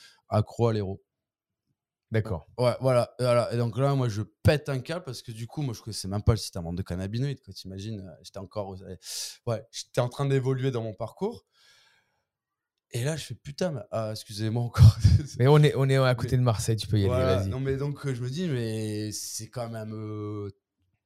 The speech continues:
Speaker 1: phénoménal que moi, à vingt piges,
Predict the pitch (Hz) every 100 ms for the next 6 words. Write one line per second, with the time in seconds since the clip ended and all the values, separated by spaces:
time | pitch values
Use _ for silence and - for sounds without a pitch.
0 | _ - - 131 127 113 127 165 185 -
1 | 127 123 110 _ _ _ _ 117 156 151
2 | 123 131 117 - 170 214 196